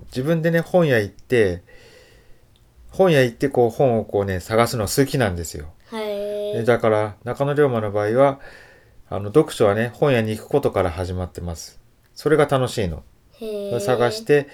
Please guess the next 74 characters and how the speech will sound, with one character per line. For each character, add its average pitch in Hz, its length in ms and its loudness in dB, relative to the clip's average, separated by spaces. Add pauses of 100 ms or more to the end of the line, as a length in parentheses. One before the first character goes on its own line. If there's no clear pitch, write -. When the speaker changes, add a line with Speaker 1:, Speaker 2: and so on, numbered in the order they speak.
(680)
Speaker 1:
読 104 180 -4
ん 98 100 -6
で、 107 320 0
ま 104 100 -6
あ、 - 20 -18
た 127 100 -4
ま 131 140 0
に 131 120 -2
ね、 139 340 -2
た 120 100 -8
ま 123 100 -4
に 101 140 -4
か 92 160 -2
こ 95 180 -2
う、 101 160 -8 (680)
つ 110 100 -14
ま 101 100 -4
ん 98 40 -6
な 90 100 -4
い 90 60 -4
な 98 140 -2
い 95 80 -4
う 87 80 -6
本 90 180 -6
も 85 100 -4
あ 80 60 -4
る 82 80 -8
け 73 100 -8
ど、 76 180 -10 (260)
楽 87 200 -6
し 92 140 -8
い - 20 -4
な 107 140 0
い 107 80 2
う 87 60 -4
本 80 180 -8
も 80 240 -10 (220)
あ 92 100 -2
る 82 80 -4
じ 78 60 -6
ゃ 73 40 -10
な 71 60 -12
い - 40 -14
で - 20 -20
す - 100 -20
か。 - 100 -20 (340)
Speaker 2:
う 208 120 -12
ん。 - 40 -8
Speaker 1:
や 110 100 2
っ - 40 -12
ぱ 120 80 2
り 107 80 0
こ 95 180 -2
う、 90 40 -8
そ 101 140 -4
れ 98 60 0
で 104 200 -6
自 107 140 -6
分 120 140 -2
で 104 60 -10 (340)
見 131 100 -4
つ - 100 -8
け 160 100 0
る 170 100 0
の 214 100 2
が 120 220 2 (520)
楽 90 140 -6
し - 100 -10
い 87 40 -6
ん 82 40 -6
で 76 80 -8
す 82 100 -12
よ 98 80 -8
ね。 165 240 -4